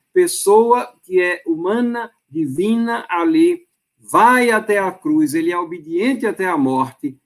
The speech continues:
e morte de cruz. É isso que nós temos na ceia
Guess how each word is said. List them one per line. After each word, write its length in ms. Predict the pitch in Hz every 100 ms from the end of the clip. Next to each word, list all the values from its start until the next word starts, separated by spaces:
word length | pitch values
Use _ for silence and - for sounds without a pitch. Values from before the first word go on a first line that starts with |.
| _ -
e 100 | 139
morte 600 | 135 135 147 151 - 143
de 160 | 143
cruz. 420 | 127 123 127 127 131
É 100 | 127
isso 400 | 185 214 - 170
que 180 | 156
nós 300 | 139 139 135
temos 520 | - 127 127 131 127 _ _ _ 131
na 160 | 131
ceia 520 | 131 - 127 123 113